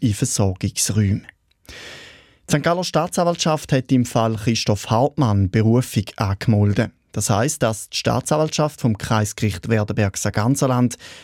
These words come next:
ein schriftliches Urteil verlangt und dann entscheidet, ob sie es weiterzieht. Am Montag ist der Sankt Galler S-V-P-Regierungskandidat Christoph Hartmann vom Gericht vom Vorwurf vom Amtsmissbrauch freigesprochen worden.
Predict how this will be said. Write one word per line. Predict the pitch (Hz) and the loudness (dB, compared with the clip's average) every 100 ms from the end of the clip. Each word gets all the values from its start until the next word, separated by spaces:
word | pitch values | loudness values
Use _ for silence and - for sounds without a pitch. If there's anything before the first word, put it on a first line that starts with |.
| - | -6
ein | 143 | -2
schriftliches | - 123 - 120 98 - | 2 0 2 -2 -2 -2
Urteil | - 135 143 131 131 | 2 2 2 0 2
verlangt | 131 113 113 - | 0 0 -2 -2
und | 135 107 117 | 0 0 2
dann | 107 | 2
entscheidet, | 98 - 113 131 120 - - - - | 0 0 2 2 -2 -4 -14 -10 -2
ob | 127 - | -2 0
sie | - | -2
es | 156 - | 0 -2
weiterzieht. | - 120 - - - 107 - - - - - - - - | 0 0 -2 -6 -4 -4 -4 -16 -18 -18 -18 -18 -18 -2
Am | 110 | 2
Montag | 104 123 180 | 4 2 2
ist | 165 135 | 0 0
der | 131 | 0
Sankt | 123 107 | 0 0
Galler | 104 104 | 0 0
S-V-P-Regierungskandidat | 104 123 - 110 - 107 107 117 123 135 - - 113 110 104 | 0 0 0 0 2 2 2 2 2 0 -2 -2 0 2 0
Christoph | - - 104 - 98 - | -2 -4 -2 0 -2 0
Hartmann | 117 - 135 120 113 - - | 0 2 2 2 0 -8 -8
vom | - 117 | 0 0
Gericht | 101 131 165 - | 2 0 0 -4
vom | - 110 | -2 0
Vorwurf | 104 113 120 120 113 | 2 0 2 0 -2
vom | 113 110 | -2 0
Amtsmissbrauch | 113 120 - 113 98 - 110 104 | 0 0 0 0 0 0 0 0
freigesprochen | - 101 104 104 - 104 98 117 | -2 0 0 -2 -2 -2 -2 0
worden. | 110 107 107 | 0 0 0